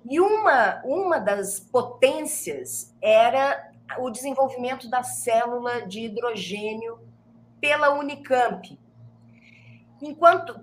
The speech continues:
quando eu cheguei, né, no Brasil, a primeira coisa que eu fiz foi o quê? Foi marcar uma visita, porque aquilo, eu, eu gosto de ciência, então eu sempre,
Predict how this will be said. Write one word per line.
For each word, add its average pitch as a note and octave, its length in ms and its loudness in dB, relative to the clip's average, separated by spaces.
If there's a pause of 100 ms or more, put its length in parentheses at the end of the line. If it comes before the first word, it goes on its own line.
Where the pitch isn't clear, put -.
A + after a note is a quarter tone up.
quando F#4 240 2
eu D#4 100 2
cheguei, A#3+ 800 2 (800)
né, F#3+ 280 0
no G#3+ 140 0
Brasil, G#3 680 -2 (460)
a B3 80 -2
primeira E4+ 400 2
coisa C4+ 300 4
que - 120 -6
eu A3 80 -4
fiz C4+ 580 -6
foi B3 220 -6
o B3 60 -10
quê? A#3 100 -4
Foi A#3 160 -6
marcar A3+ 880 0 (180)
uma B3 540 2 (460)
visita, C4+ 880 -2 (440)
porque C#4 220 -4
aquilo, C#4+ 320 0
eu, C4+ 520 2
eu A#3+ 180 2
gosto A3 540 6
de F#3 140 -6
ciência, F3+ 680 -4
então F#3+ 300 -6
eu F#3+ 60 -4
sempre, G#3+ 640 -8